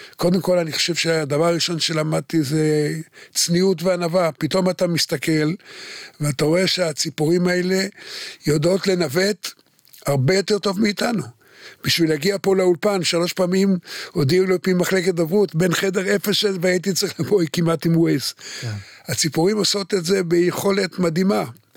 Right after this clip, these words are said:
Speaker 1: ואנחנו, במסגרת אחד המחקרים שעשינו פה באוניברסיטת תל אביב, אה, שיתפנו פעולה עם מכון מקס פלנק בגרמניה, ו-,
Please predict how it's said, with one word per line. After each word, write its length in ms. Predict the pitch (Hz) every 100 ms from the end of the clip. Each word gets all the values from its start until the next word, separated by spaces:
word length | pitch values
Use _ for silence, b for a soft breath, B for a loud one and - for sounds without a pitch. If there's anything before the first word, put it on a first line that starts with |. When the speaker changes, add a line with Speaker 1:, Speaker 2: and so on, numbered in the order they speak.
| B B B B
Speaker 1:
ואנחנו, 540 | 151 151 165 170 190 180
במסגרת 520 | 165 156 139 175 175
אחד 240 | 165 170
המחקרים 460 | 170 165 - 151 170
שעשינו 460 | 151 135 170 170 156
פה 160 | 160 143
באוניברסיטת 680 | 139 135 135 156 147 160
תל 160 | 147 156
אביב, 320 | 160 214 196 208 B B B B B -
אה, 540 | 151 151 147 143 143 143 151 - _ _ _
שיתפנו 580 | - 156 175 170 180 -
פעולה 200 | 175 180
עם 100 | 160
מכון 340 | 143 170 165
מקס 240 | 160 156 -
פלנק 400 | 165 156 156 135
בגרמניה, 840 | 147 143 131 143 131 131 127 131 151 B B B B B B B 127
ו-, 600 | 139 143 139 139 139